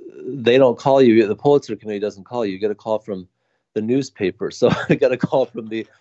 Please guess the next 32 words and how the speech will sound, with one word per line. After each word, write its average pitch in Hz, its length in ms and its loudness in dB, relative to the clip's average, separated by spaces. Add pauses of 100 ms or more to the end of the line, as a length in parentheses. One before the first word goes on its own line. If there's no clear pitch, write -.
(140)
Associated 143 720 -2
Press. - 500 -2
<laughs> - 60 -16 (180)
You - 180 0
know, 208 180 -2
they 170 200 -10
said 160 320 -12
that 147 80 -14
you 156 140 -8
won 151 200 -4
this 147 180 -14
award. 147 280 -8 (380)
It 143 140 0
really 135 360 -4
was 98 400 -8
just - 360 -12
a, - 320 -12
a 95 60 -12
shock. 95 580 0
And, 90 500 -6 (100)
um, 87 440 -10 (800)
I 110 120 -10
didn't 113 460 -6
think 120 340 -6
of - 220 -6
my 98 160 -2
music 110 460 -2
as, 95 280 -2 (460)
you 110 140 -8
know, 90 240 -6 (220)
maybe 104 440 -8
the, 98 200 -4